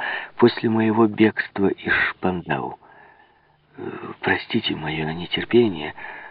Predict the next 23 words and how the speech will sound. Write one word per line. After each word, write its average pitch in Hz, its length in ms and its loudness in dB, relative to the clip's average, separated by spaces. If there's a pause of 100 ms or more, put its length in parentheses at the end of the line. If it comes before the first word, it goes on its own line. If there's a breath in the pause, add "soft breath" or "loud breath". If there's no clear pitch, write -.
(320 loud breath)
но - 400 -8
эта 98 240 2
мысль 101 420 4 (500 loud breath)
не - 460 2
давала 113 340 8
мне 113 160 4
покоя 110 440 4
до 98 120 8
того 95 220 4
дня, 98 340 0 (460 loud breath)
когда 92 280 4
я 98 140 8
увидела 101 420 4
его 101 240 4
за 87 180 4
оградой 87 440 2
моего 87 300 -4 (120)
сада». 101 320 -6 (2250 loud breath)
«Да, 135 400 4
он 101 340 2
действительно 76 840 0
подвергался - 760 -2
преследованиям», - 1160 -8